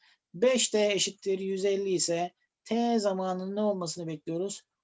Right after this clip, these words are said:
Otuz saniye olmasını bekliyoruz arkadaşlar. T zamanının otuz saniye olmasını bekliyoruz. Buraya kadar anladık mı arkadaşlar? Anladıysak bir okey yapalım. Anlamadığımız bir şey varsa da mutlaka soralım arkadaşlar.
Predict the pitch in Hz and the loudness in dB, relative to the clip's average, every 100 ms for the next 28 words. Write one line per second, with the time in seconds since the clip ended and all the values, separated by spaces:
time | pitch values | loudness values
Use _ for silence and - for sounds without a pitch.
0 | - 196 202 208 214 208 214 208 - 185 | -8 -8 -4 2 2 2 0 -4 -4 -2
1 | 180 170 170 185 - - 170 160 147 156 | -2 -2 -4 -6 -8 -12 -8 -8 -8 -8
2 | 165 165 143 - - 160 - - _ - | -8 -8 -8 -10 -16 -16 -18 -20 _ -20
3 | - - - _ _ _ _ _ - 220 | -20 -20 -20 _ _ _ _ _ -6 -2
4 | 214 208 180 165 160 156 156 190 - 165 | 0 0 0 -2 -2 -2 -4 -6 -10 -12
5 | - 196 - 160 151 156 165 143 131 180 | -8 -10 -6 -6 -6 -6 -6 -8 -12 -10
6 | 156 139 - - - - - _ - - | -10 -10 -12 -12 -16 -20 -20 _ -20 -20
7 | - _ - 311 247 233 247 233 214 202 | -20 _ 4 8 8 8 8 8 6 4
8 | 202 180 170 175 156 - 196 233 254 233 | 2 2 2 2 0 -2 -2 0 2 2
9 | 208 190 214 202 196 202 196 185 180 185 | 0 0 -2 0 -2 0 0 2 0 0
10 | - _ _ - 220 220 220 202 196 202 | -4 _ _ -2 2 4 2 2 0 -2
11 | 185 208 196 185 170 170 175 190 - _ | 0 2 4 4 2 0 0 -2 -4 _
12 | _ - 214 208 170 165 180 165 143 127 | _ -6 -4 -2 -4 -2 -4 -4 -6 -6
13 | 151 - - - - - | -14 -16 -14 -14 -14 -20